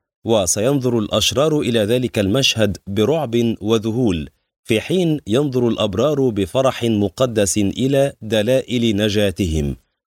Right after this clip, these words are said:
وكل شيء في الطبيعة يبدو خارجا على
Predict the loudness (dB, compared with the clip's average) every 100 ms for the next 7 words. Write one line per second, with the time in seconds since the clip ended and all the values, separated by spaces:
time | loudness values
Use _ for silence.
0 | -2 0 0 0 0 0 0 0 0 -2
1 | -2 -2 0 0 0 -4 _ -2 -2 0
2 | -2 -2 0 2 2 2 0 0 0 2
3 | 0